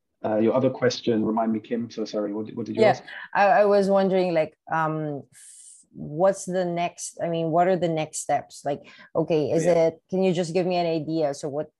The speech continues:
Speaker 1: Sure.
Speaker 2: um, if we say, "Yeah, let's go," do you, do we give you access first so that you can see and give us a-, an idea of, like, "Okay, Kim,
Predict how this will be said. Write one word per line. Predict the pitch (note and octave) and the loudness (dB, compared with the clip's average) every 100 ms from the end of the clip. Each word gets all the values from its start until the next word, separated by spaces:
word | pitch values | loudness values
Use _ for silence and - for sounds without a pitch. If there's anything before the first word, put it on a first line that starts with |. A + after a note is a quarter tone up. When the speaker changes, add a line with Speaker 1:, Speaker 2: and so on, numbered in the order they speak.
| - | -2
Speaker 1:
Sure. | A#2+ C#3+ D3+ | 0 0 -6
Speaker 2:
um, | D3+ - | -12 -8
if | E3 D#3+ | -8 -6
we | D#3+ D#3+ E3 D#3+ D#3 | -4 0 2 0 0
say, | - F3+ E3+ D#3+ | -2 0 2 2
"Yeah, | F3 F#3 F3+ F#3 F3 | 4 4 4 2 0
let's | D#3+ D#3+ | -4 -6
go," | D#3 F3 E3 E3 D3+ | -2 2 2 2 -2
do | D3+ | -4
you, | D#3 D3+ | -6 -6
do | D3 D#3 | -6 -6
we | E3 | -4
give | F3+ F3 | -2 -2
you | F#3+ | -2
access | - E3+ E3+ - | -4 -6 -10 -14
first | - D#3 D#3 | -4 -4 -2
so | E3 | -6
that | E3 | -6
you | D#3 | -6
can | - D3 C#3+ | -2 -2 -2
see | C#3 - - A3 A3 G#3 - - - - | -6 -6 -2 0 0 -2 -10 -20 -16 -4
and | E3+ F3 | 0 2
give | F#3 | 4
us | D#3+ E3 D#3+ - - - | 4 2 2 -2 -8 -8
a-, | D#3 D#3+ E3+ | -6 -4 -2
an | |
idea | E3+ D#3 E3 D#3 | 0 0 2 2
of, | D3+ | 2
like, | C#3+ C#3 C#3+ | 0 0 -2
"Okay, | D#3+ D#3+ D#3+ | -6 -6 -6
Kim, | D#3+ E3+ D#3+ | -4 -4 -4